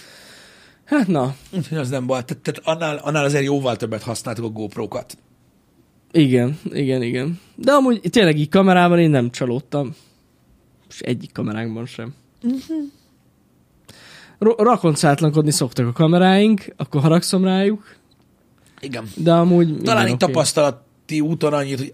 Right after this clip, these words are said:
Speaker 2: a Blackmagic-ekkel azért szokott, tehát az ugyan
Speaker 1: De itt a livestream miatt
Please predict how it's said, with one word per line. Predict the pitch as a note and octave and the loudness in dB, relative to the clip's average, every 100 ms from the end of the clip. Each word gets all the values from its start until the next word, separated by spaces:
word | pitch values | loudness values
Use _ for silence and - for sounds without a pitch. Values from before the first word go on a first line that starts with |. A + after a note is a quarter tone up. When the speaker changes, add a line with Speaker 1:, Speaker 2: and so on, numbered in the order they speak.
| _ | _
Speaker 2:
a | - - | -16 -10
Blackmagic-ekkel | - A3 A3+ - B2+ B2+ D#3 D#3 - C#3 | -2 -2 -2 -4 -6 -4 -2 -2 -2 -4
azért | C#3 D3 B2 - | 0 0 0 -2
szokott, | C#3+ B2+ A#2+ - _ - | -2 -2 -4 -8 _ -12
tehát | C3+ B2 | -10 -8
az | B2 | -8
ugyan | C3+ C#3 B2+ B2+ C#3 B2 - - - - - - _ | -8 -10 -12 -12 -12 -12 -16 -20 -20 -20 -20 -20 _
Speaker 1:
De | - G4+ G#4+ | -4 4 4
itt | - | 4
a | |
livestream | C4+ B3 F3 - - E3+ | 4 4 2 0 -2 0
miatt | D3 C#3+ B2+ B2+ - | 0 0 -2 -6 -14